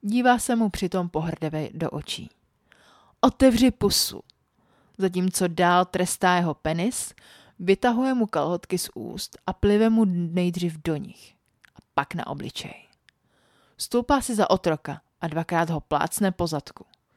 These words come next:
Nejdřív jemně na pravou půlku, potom pořádně, s nápřahem na levou.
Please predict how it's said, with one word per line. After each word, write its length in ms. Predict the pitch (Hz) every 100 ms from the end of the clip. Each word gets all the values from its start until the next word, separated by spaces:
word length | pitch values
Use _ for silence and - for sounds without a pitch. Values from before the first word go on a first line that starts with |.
| _ _ _ _
Nejdřív 340 | 247 240 202 180
jemně 480 | 180 170 165 160 165
na 120 | 156
pravou 360 | - 160 170
půlku, 640 | 156 156 151 - 170 190 254 -
potom 300 | 269 285 262
pořádně, 680 | 233 208 202 185 156 143 - _
s 100 | -
nápřahem 560 | 196 160 - 185 165 160
na 120 | 147
levou. 360 | 135 117 101